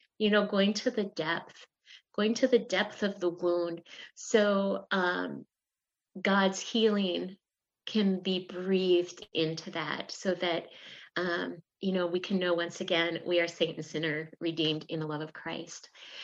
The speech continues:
So for me, that was a huge blessing in writing the book. And the framework of these seven lies, uh,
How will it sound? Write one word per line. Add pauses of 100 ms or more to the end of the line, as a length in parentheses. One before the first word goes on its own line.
(220)
So
for
me,
that
was
a
huge
blessing
in
writing
the
book. (520)
And
the
framework
of
these (240)
seven
lies,
uh,